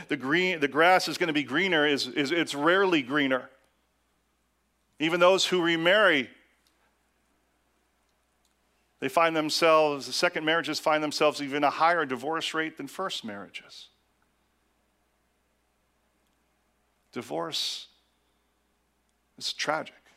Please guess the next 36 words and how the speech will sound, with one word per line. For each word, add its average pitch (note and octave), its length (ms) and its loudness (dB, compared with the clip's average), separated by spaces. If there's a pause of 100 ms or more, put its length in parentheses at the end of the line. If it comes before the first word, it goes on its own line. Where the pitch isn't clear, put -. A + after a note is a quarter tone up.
(540)
And D3 200 2
we F3+ 80 2
have D#3 140 4
watched D#3+ 500 4
in E3 120 2
our D3+ 140 6
society E3 840 2 (580)
as C#3+ 220 4
the D#3 100 2
breakdown F3+ 760 4
of D#3+ 120 2
the E3+ 80 0
family G3 600 0
unit D#3 540 0 (880)
has - 220 4
touched - 420 2 (140)
every G#3+ 480 4 (100)
other G3 380 4
area D#3 460 4
of C#3 320 2
our D3 140 4
country. B2+ 460 -2
And A#2+ 100 -2
that's E3 200 2
a C#3+ 60 2
whole E3+ 200 2
message D3+ 520 0
in C3 100 -2
itself. - 680 0 (500)
Man, D3+ 100 2
<laughs> - 20 0
I'll - 60 -4
tell - 220 -2
you D3 100 -2
right D#3+ 200 0
now, D#3 280 2